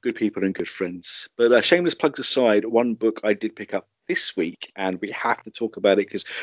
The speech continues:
we mentioned on, uh, a couple of weeks ago the release and the eightieth anniversary of so many characters this year, but obviously top of the list was the premier lady of comics, the woman who started it all, Wonder Woman, who's getting a second movie this year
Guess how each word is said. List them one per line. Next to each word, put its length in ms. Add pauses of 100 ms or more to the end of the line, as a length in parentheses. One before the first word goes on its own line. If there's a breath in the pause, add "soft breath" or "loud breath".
(120)
we 60
mentioned 420
on, 180
uh, 320
a 120
couple 160
of 60
weeks 180
ago 260 (400 loud breath)
the 120
release 420
and 80
the 80
eightieth 320
anniversary 580
of 100
so 460
many 260
characters 480
this 140
year, 80
but 140
obviously 380
top 220
of 60
the 80
list 400 (340 loud breath)
was 360
the 100
premier 600
lady 360
of 120
comics, 420
the 100
woman 280
who 180
started 540
it 60
all, 360 (420 loud breath)
Wonder 320
Woman, 260
who's 180
getting 220
a 60
second 380
movie 260
this 280
year 180